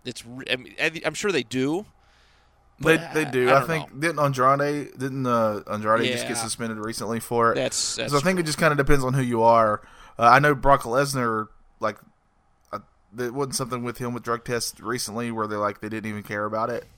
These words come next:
Speaker 2: or something like that.
Speaker 1: Oh, the
Speaker 2: Like,
Speaker 1: U F C.
Speaker 2: you know.
Speaker 1: Yeah, it's, like, it,
Speaker 2: Yeah.
Speaker 1: it's, it's strange. Like,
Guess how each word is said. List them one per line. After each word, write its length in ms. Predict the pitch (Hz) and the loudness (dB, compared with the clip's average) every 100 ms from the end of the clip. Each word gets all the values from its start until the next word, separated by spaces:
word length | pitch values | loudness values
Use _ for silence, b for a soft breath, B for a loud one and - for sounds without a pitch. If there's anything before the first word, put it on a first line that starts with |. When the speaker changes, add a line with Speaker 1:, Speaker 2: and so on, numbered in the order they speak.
| - | -16
Speaker 2:
or 80 | 113 | -12
something 280 | 123 117 113 | -10 -8 -8
like 180 | 110 | -8
that. 120 | 147 139 | -2 0
Speaker 1:
Oh, 80 | |
the 80 | 127 | 0
Speaker 2:
Like, 60 | 135 | -2
Speaker 1:
U 160 | 143 | 0
F 100 | 131 | 0
C. 200 | - - | 0 -4
Speaker 2:
you 40 | 131 | -4
know. 80 | 110 - | -6 -8
Speaker 1:
Yeah, 300 | 185 180 131 | -4 -2 -4
it's, 440 | 120 143 - - - - | -6 -6 -6 -8 -10 -8
like, 200 | 135 131 | -8 -6
it, 140 | 143 | -6
Speaker 2:
Yeah. 180 | 127 117 | -2 -2
Speaker 1:
it's, 300 | 98 - - - | -2 -6 -14 -16
it's 200 | - - | -14 -10
strange. 580 | - - 117 117 113 120 | -10 -8 -10 -10 -16 -14
Like, 260 | 117 - | -14 -14